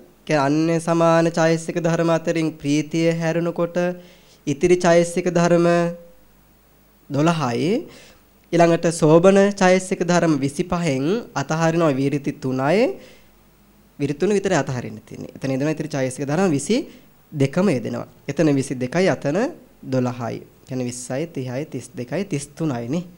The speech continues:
තිස් තුනයිනේ. ඉතුරු තිස් තුන තමයි යෙදෙන්නේ. හොඳයි පළවෙනි සිතේ යෙදුනා චෛසික ධර්ම තිස් පහක්.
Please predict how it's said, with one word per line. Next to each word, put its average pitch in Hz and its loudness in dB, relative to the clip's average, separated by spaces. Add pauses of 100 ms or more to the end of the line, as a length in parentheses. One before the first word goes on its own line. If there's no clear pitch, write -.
(1040)
තිස් - -8
තුනයිනේ. 139 -4 (380)
ඉතුරු 165 -2
තිස් 180 -4
තුන 139 -2
තමයි 147 -4 (760)
යෙදෙන්නේ. 127 -4
හොඳයි 135 -4
පළවෙනි 143 2
සිතේ 147 0
යෙදුනා 147 2
චෛසික 143 -4
ධර්ම 139 -2
තිස් - -8
පහක්. 208 -4